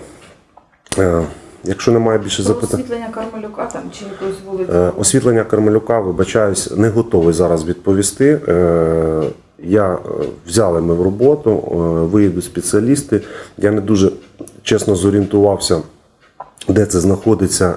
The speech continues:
Speaker 1: і як це. Якщо можливо, напишіть, будь ласка, ваш номер телефону, щоб з вами зв'язалися, щоб ви кон-, конкретно вказали, е, де,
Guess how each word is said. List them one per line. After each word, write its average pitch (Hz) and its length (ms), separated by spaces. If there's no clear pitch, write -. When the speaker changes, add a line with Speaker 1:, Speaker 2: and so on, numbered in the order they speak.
Speaker 1:
і 90 120
як 127 260
це. 98 140
Якщо - 220
можливо, 107 460
напишіть, 92 420
будь 92 100
ласка, 92 260
ваш 87 200
номер 95 240
телефону, 123 580
щоб 90 180
з - 20
вами 107 240
зв'язалися, 104 420
щоб 90 120
ви 104 100
кон-, 95 320
конкретно 107 500
вказали, 98 600
е, 87 280
де, 110 280